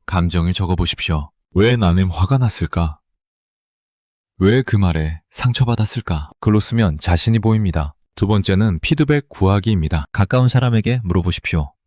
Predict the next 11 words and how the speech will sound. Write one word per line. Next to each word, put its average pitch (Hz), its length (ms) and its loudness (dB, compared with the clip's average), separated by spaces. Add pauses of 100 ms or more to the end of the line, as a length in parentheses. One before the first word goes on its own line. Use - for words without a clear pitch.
"내 104 120 4
어떤 98 360 2
점이 147 240 2
부족한 101 400 0
것 85 100 -2
같아?" 90 440 -2 (1800)
내가 104 260 2
모르는 113 520 2
나의 87 240 2
모습은 98 640 -2
뭐야? 76 400 0